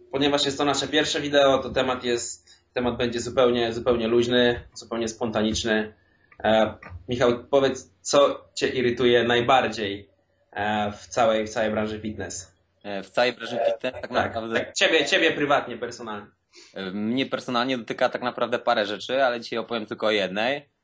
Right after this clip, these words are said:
Speaker 2: E, to są tak zwane metamorfozy i bardzo szybkie rezultaty, tak? Otóż, e, w sieci pojawiają się, e, cały czas, e, od wielu lat tak naprawdę, e, akcje typu,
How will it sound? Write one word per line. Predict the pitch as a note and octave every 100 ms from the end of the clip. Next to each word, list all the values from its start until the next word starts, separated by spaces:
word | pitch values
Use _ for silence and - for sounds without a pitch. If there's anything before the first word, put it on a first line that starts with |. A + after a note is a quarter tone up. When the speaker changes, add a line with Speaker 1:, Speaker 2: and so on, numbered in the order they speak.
| _ _ _ _ -
Speaker 2:
E, | G2 G2+ G#2
to | G#2 C3
są | C#3 C3 B2
tak | A#2
zwane | A2+ B2 B2
metamorfozy | B2+ C3 C3 C3 A#2+ - B2+ A#2+ C#3+ D3 -
i | B2
bardzo | A#2+ B2+ B2 B2 B2
szybkie | - C3+ - B2
rezultaty, | B2 A#2+ G#2 F#2 E2
tak? | - G#2+ A2+ - _ _ _ _
Otóż, | G#2 G2+ A2 -
e, | G#2+ G#2+ G#2+ G#2
w |
sieci | - A2+
pojawiają | - B2 A#2
się, | A2+ - A2 A2 G#2+ -
e, | G#2 G2+ G2
cały | - A2 A2
czas, | A2 G#2+ G#2+ -
e, | G2+ G2+ G2+
od | G2+ A2
wielu | B2+ A#2+
lat | A#2 A2 -
tak | G2
naprawdę, | G#2 G2 G2+ G2+ G#2 G2 _ _ _ _ -
e, | G2 G2
akcje | A2+ - - G#2+
typu, | G#2 G2 G#2+ A2 G#2+